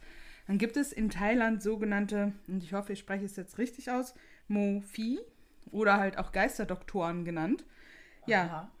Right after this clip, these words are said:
Speaker 1: die dann halt, äh, diejenigen sind, die diese Geister vertreiben. Und es gibt wohl auch einige in Thailand von diesen Geisterdoktoren, die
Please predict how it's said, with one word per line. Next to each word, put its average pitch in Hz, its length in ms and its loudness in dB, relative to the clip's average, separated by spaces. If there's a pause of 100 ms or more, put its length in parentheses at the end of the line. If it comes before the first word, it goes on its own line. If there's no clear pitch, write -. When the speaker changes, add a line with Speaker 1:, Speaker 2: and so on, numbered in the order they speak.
(100)
Speaker 1:
die 240 260 6
dann 233 240 6
halt, 208 400 4
äh, 196 320 0 (240)
diejenigen 226 400 4
sind, 202 260 0
die 202 320 -2 (100)
diese 180 180 -4
Geister 180 500 -4 (800)
vertreiben. 180 720 0 (420)
Und 190 340 0
es - 160 -4
gibt 240 300 -4
wohl 196 180 4
auch 175 260 0
einige 233 480 10
in 190 160 0
Thailand 202 640 0 (120)
von 202 120 -6
diesen 175 180 -4
Geisterdoktoren, 180 880 -2
die 180 200 -6